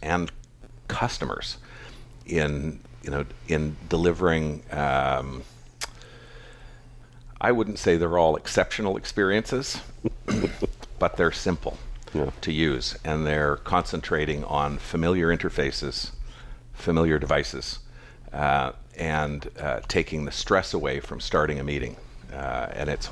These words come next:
Speaker 1: all about getting that meeting, that class, that video conference started as quickly as possible, to waste as little time as possible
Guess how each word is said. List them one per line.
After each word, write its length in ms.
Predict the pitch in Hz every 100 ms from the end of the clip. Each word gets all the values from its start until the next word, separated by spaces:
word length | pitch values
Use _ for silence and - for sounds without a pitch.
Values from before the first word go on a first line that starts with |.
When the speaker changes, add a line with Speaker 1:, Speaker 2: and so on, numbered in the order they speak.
| -
Speaker 1:
all 200 | 87 90
about 340 | 76 67 - - -
getting 240 | 73 73
that 180 | 78 78
meeting, 380 | 82 73 65 - - - - -
that 260 | 69 73 -
class, 580 | - 73 64 - - - - -
that 240 | 73 71 -
video 240 | 80 78
conference 600 | - 67 - 62 - -
started 460 | - - 78 76 73
as 120 | 69
quickly 340 | - 87 - 76
as 120 | -
possible, 460 | - 67 - 71 67
to 120 | -
waste 340 | 78 78 -
as 120 | 82 85
little 200 | 80 78
time 280 | 90 80
as 140 | 76 -
possible 500 | 71 - - 65